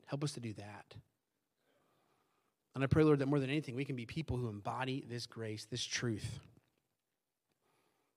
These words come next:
to everybody we interact with. That, Lord, we don't treat people as objects.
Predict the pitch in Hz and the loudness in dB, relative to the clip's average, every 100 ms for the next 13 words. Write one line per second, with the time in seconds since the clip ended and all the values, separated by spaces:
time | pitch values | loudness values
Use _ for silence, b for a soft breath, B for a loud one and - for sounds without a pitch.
0 | - - 143 151 139 139 127 120 120 113 | -18 -2 4 8 10 10 8 4 2 0
1 | 110 107 107 - 147 - - - _ _ | -2 -2 -4 -8 -8 -10 -18 -20 _ _
2 | _ _ _ _ _ _ _ _ _ _ | _ _ _ _ _ _ _ _ _ _
3 | _ _ _ _ _ - - 143 139 147 | _ _ _ _ _ -8 -2 4 6 6
4 | 123 - 151 - 147 131 123 110 107 - | 4 0 -2 -2 -4 -2 -2 -4 -8 -14
5 | _ 123 127 113 120 - - - - | _ -4 -4 -4 -6 -8 -10 -10 -12